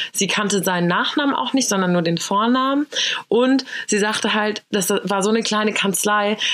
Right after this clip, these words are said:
dass halt zum Beispiel auf der Internetseite auch keine Bilder von ihm waren oder sowas. Das sind ja immer so Sachen, wo man es sich dann herleiten kann oder so. Ähm, und er war auch nicht beim Bewerbungsgespräch mit dabei. Aber er war eben ein Anwalt in dieser Kanzlei.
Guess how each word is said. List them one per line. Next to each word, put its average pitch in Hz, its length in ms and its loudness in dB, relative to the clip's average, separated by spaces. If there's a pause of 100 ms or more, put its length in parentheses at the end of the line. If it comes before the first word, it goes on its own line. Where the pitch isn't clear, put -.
dass 196 240 -2
halt 185 240 -2
zum 202 100 2
Beispiel 202 220 -2
auf 175 80 -4
der - 140 -4
Internetseite 202 520 0
auch - 140 -4
keine 190 220 2
Bilder 208 260 2
von 160 180 -4
ihm 165 200 -2
waren 139 220 -2
oder - 200 -4
sowas. 170 200 0
Das 180 120 -2
sind 196 140 0
ja 202 80 0
immer 196 160 0
so 175 100 0
Sachen, 190 220 0
wo 196 60 2
man 180 120 2
es 170 100 -4
sich 175 160 -2
dann 165 140 -2
herleiten 240 400 0
kann 240 280 2
oder 240 200 0
so. 262 320 2 (560)
Ähm, 208 260 -2
und 202 120 0
er 196 60 0
war 214 100 0
auch 233 80 2
nicht 233 120 2
beim 226 140 0
Bewerbungsgespräch 220 720 0
mit 196 140 0
dabei. 202 400 0 (720)
Aber 180 200 2
er 175 160 0
war 175 200 2
eben 175 180 2
ein 170 220 0
Anwalt 160 400 0
in 165 120 -4
dieser 165 220 -2
Kanzlei. 170 720 0